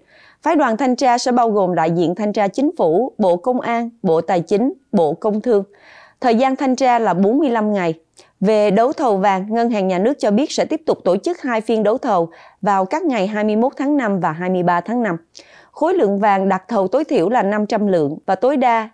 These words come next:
là bốn ngàn lượng. Khối lượng vàng đấu thầu vẫn ở mức mười sáu ngàn tám trăm lượng.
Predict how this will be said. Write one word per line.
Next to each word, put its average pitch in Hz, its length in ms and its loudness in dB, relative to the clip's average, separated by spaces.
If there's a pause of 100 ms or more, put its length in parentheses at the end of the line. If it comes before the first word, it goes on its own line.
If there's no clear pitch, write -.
(100)
là 180 140 0
bốn 196 300 0
ngàn 185 180 -2
lượng. 156 220 0 (340)
Khối 370 240 0
lượng 220 260 2
vàng 220 200 0
đấu 247 140 2
thầu 247 240 0
vẫn 196 220 0
ở 202 100 0
mức 311 220 0
mười 240 160 2
sáu 240 180 -2
ngàn 247 280 -2
tám 214 280 -2
trăm 233 160 0
lượng. 170 260 2